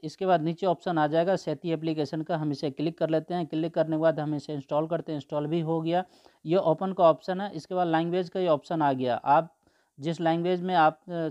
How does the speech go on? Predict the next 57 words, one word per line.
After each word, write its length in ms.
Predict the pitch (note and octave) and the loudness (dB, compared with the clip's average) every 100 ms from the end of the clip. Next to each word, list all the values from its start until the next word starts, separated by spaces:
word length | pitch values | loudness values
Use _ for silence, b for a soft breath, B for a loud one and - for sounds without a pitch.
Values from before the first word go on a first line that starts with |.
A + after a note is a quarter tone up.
| - | 0
चाहते 280 | C3+ C3+ F3+ | 0 0 0
हैं 160 | E3+ | -2
इसे 140 | E3+ E3+ | -2 0
लॉगिन 320 | D3 D3+ E3+ | 0 0 0
करना, 300 | E3 E3 D3+ | 0 2 2
आप 140 | D3+ | 0
वो 140 | D#3 D3+ | -2 -2
लैंग्वेज 300 | D3 D3+ E3 | 0 -2 -4
सिलेक्ट 240 | D#3 D#3 | -4 -6
कर 80 | D#3+ | -6
सकते 240 | D3 D3+ E3 | -8 -8 -6
हैं। 60 | |
मैं 80 | D#3+ | -2
इंग्लिश 240 | D3+ D#3+ - | -2 -2 -2
सिलेक्ट 220 | D3+ D3 | -6 -4
कर 120 | D3 | -4
लिया 160 | D#3 F3 | -2 -4
हूँ। 80 | - _ _ - | -6 _ _ -2
यहाँ 180 | D3+ E3+ | 2 2
पे 140 | F3 | 0
क्रिएट 280 | E3 F#3 F#3 | -2 0 2
और 120 | E3 | 2
लॉगिन 260 | D#3+ E3+ E3+ | 2 2 0
का 120 | E3 | 0
ऑप्शन 300 | D#3+ F3 F3+ | 0 -4 -6
है, 80 | F#3 | -4
मैं 180 | F#3 E3 | -4 -4
पहले 280 | D#3+ D#3 | -4 -4
क्रिएट 260 | D3 D#3+ D#3+ | -4 -6 -4
करता 240 | E3 - | -6 -4
हूँ, 100 | F3 | 0
आईडी 220 | D3+ D3+ D#3 | 2 2 2
बनाना 280 | C3+ C#3+ E3 | 2 2 0
पड़ेगा। 380 | D#3+ E3 F#3 G3 _ _ - | 0 0 0 -4 _ _ -6
यहाँ 120 | D3+ | -2
मोबाइल 320 | D#3 D3+ E3 | 2 6 6
नंबर 220 | E3+ E3+ E3 | 4 -2 -2
वगैरह 200 | E3+ F3+ | -2 -2
पूरा 200 | E3+ E3+ | -2 -2
डिटेल 320 | D3 D3 F3 D#3 | -2 -2 2 2
आप 160 | C#3 | 4
डाल 180 | C#3 C#3+ | 4 2
सकते 260 | D#3+ D#3 F3+ | 0 -8 -6
हैं। 140 | D3+ | 2
डालने 320 | C#3 C#3+ E3 | 4 4 0
के 100 | E3 | 0
बाद 160 | D#3+ D#3+ | -2 0
जब 140 | D3+ | -4
कंप्लीट 400 | D3+ C#3+ E3+ F3+ | -6 -6 -4 -4
हो 120 | D#3 | -4
जाएगा 220 | D3+ D#3 E3 | -2 -2 -2
तो 60 | |
फिर 200 | F3 F3 C#3+ | -6 -8 -4
आप 180 | D3+ D3+ | -4 -6
इसे 200 | D#3 E3+ | -8 -2
नेक्स्ट 260 | D#3 - | -2 -4
करेंगे। 360 | - B2+ A2+ | -8 -6 -6